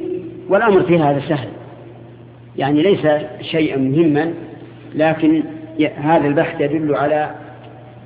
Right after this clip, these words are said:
تدقيق العلماء رحمهم الله فيما يروى عن النبي صلى الله، فيما يروى من الأحاديث. ن-، نعود الآن إلى شرح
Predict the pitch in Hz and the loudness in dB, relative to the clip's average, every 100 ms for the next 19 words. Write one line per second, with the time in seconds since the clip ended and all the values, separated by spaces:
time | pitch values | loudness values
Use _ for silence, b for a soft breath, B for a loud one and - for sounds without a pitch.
0 | - - - 151 147 - 185 175 143 135 | -20 -20 -8 -6 -4 2 4 4 2 0
1 | 147 147 160 170 151 139 131 117 107 - | 0 2 2 2 0 0 0 -4 -8 -10
2 | - - - - - - - - 156 156 | -18 -20 -20 -20 -20 -20 -12 -2 0 4
3 | 170 165 151 147 147 156 139 135 143 156 | 4 4 4 0 0 -4 -6 -8 -8 0
4 | 170 165 160 175 175 160 160 170 180 123 | 2 4 4 2 2 2 -2 -2 -2 -4
5 | 147 120 107 - - - - - - - | -6 -6 -12 -16 -20 -20 -20 -20 -20 -20
6 | - - - - - - - - B B | -20 -20 -20 -20 -20 -20 -20 -20 B B
7 | B - 120 123 143 151 165 190 202 175 | B -18 -10 -2 0 2 2 4 4 4
8 | 175 170 151 143 170 151 | 4 2 2 0 0 -2